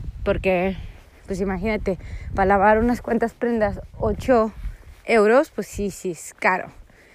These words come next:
Este, pero, o sea, eh,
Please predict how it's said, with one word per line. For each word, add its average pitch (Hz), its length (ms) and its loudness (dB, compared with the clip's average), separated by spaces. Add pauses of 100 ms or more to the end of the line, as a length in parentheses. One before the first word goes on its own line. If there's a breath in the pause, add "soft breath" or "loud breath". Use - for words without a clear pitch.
(240 soft breath)
Este, 185 760 -2
pero, 262 400 6 (840 soft breath)
o 214 100 4
sea, 196 500 4 (920 loud breath)
eh, 202 720 2